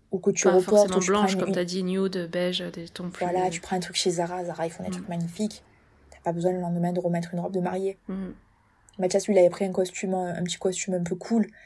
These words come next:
Speaker 1: mais c'est pas le, le costume, il avait pas fait sur mesure, il l'avait acheté en, en ligne.
Speaker 2: Mm.
Speaker 1: En ba-, en mode, euh, t-shirt, petit costume, basket,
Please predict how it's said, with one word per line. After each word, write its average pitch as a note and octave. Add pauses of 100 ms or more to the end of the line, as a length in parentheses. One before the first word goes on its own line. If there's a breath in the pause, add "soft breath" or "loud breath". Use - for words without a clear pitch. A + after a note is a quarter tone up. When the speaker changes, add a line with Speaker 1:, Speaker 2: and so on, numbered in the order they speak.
(180 loud breath)
Speaker 1:
mais F3
c'est F3+
pas F3
le, F3
le F3
costume, F3+
il F3+
avait E3
pas E3+
fait F3
sur F3
mesure, F3+
il F3+
l'avait E3+
acheté E3+
en, E3+
en E3
ligne. F#3+ (180)
Speaker 2:
Mm. G3 (380)
Speaker 1:
En F3+
ba-, F3+
en F3+
mode, F3+
euh, F3 (400 loud breath)
t-shirt, F3+
petit G#3
costume, F#3+
basket, F3+